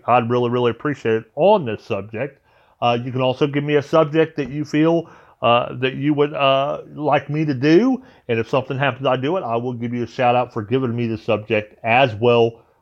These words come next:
for doing it. Um, feel free to actually join us on all our social networks. Feel free to support what we do and becoming a patron or actually making a donation of any kind. Any amount would be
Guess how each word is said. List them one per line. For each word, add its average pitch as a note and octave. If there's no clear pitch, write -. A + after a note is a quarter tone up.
for C#3
doing A2
it. F#2
Um, A2+
feel C3+
free C#3
to C#3
actually C3
join C3+
us B2+
on C#3+
all C#3
our C3+
social D3+
networks. G3+
Feel C3
free C3
to A#2
support C#3+
what B2
we C3+
do D#3
and A#2
becoming A#2
a A2
patron B2+
or B2
actually A#2
making G#2+
a G#2+
donation A#2
of B2
any B2+
kind. C3
Any A2+
amount A#2
would A2
be B2